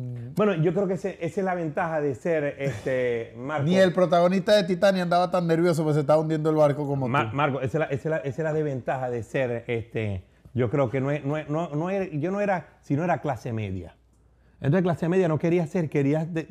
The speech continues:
Speaker 1: fingir a veces que eras millonario,
Speaker 2: No, yo
Speaker 1: como
Speaker 2: te,
Speaker 1: quería
Speaker 2: yo te,
Speaker 1: ser.
Speaker 2: yo te digo que no era que estábamos en la pobreza. Éramos una clase media muy baja.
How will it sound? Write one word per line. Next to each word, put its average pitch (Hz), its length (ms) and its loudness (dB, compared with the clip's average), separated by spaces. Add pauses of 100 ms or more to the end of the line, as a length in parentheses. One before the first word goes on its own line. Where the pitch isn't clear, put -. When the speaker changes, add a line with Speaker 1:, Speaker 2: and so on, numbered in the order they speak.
(140)
Speaker 1:
fingir 147 360 2
a 180 60 0
veces 180 240 -2
que 180 80 0
eras 175 260 0
millonario, 170 600 2
Speaker 2:
No, 175 220 0
yo 170 160 0
Speaker 1:
como 165 240 8
Speaker 2:
te, 135 60 4
Speaker 1:
quería 151 200 6
Speaker 2:
yo 156 40 6
te, 170 100 4
Speaker 1:
ser. 170 260 4
Speaker 2:
yo 147 140 2
te 160 120 0
digo 180 280 -2
que 202 300 -4
no 139 240 -4
era 165 220 -4
que 165 100 -12
estábamos 185 480 -2
en 151 60 -2
la 139 160 -4
pobreza. 113 580 -4 (720)
Éramos 156 260 -2
una 165 160 -6
clase 180 300 -6
media 185 320 -4
muy 165 240 -4
baja. 123 500 0